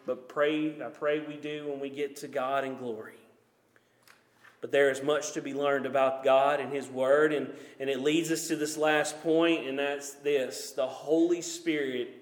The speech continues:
empowers discernment. The Holy Spirit empowers discernment. Look at verse fifteen through sixteen.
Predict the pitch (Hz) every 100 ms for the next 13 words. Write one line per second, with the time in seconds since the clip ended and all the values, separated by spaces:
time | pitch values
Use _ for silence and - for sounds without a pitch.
0 | - - _ _ 143 135 135 - - 165
1 | 160 147 123 117 110 113 117 - - _
2 | _ _ _ _ 131 - - 139 117 101
3 | - - - - - _ _ _ _ _
4 | _ _ _ _ _ _ _ _ _ _
5 | 120 117 160 180 202 185 - 175 151 143
6 | 139 139 151 143 131 - 196 196 170 151
7 | 131 127 127 - - - _ _ _ _
8 | _ 127 - - 127 113 104 - - -
9 | - _ _ _ _ _ _ _ _ _
10 | 202 220 208 - 196 185 185 165 156 -
11 | 147 - - 117